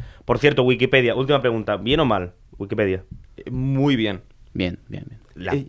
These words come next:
Speaker 2: yo
Speaker 1: la polla.
Speaker 2: digo
Speaker 1: Y muy
Speaker 2: otra.
Speaker 1: infravalorada.
Speaker 2: Urban Dictionary.
Speaker 1: Eh, lo mejor del mundo.
Speaker 2: Eh, mejor, ¿mejor o peor que Wi-, Wikipedia?
Speaker 1: Yo suelo decir que no busquéis Go Flow, eh, Flow, ¿no? ¿Cómo era lo de Flow?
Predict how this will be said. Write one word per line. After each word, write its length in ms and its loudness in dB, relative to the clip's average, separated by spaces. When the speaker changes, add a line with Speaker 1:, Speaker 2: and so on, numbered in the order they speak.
Speaker 2:
yo 120 0
Speaker 1:
la 140 -2
polla. 260 4
Speaker 2:
digo 180 4
Speaker 1:
Y 20 6
muy 120 8
Speaker 2:
otra. 80 6
Speaker 1:
infravalorada. 460 4
Speaker 2:
Urban 260 4
Dictionary. 480 -2
Speaker 1:
Eh, 180 4
lo 80 2
mejor 240 0
del 80 0
mundo. 240 -8
Speaker 2:
Eh, 80 -2
mejor, 280 0
¿mejor 240 0
o 60 0
peor 200 0
que 800 -2
Wi-, 320 -10
Wikipedia? 440 -6
Speaker 1:
Yo 60 2
suelo 160 6
decir 260 4
que 100 4
no 100 6
busquéis 440 -2
Go 180 0
Flow, 360 2
eh, 180 2
Flow, 400 2
¿no? 140 -4
¿Cómo 160 0
era 100 2
lo 120 4
de 80 4
Flow? 420 2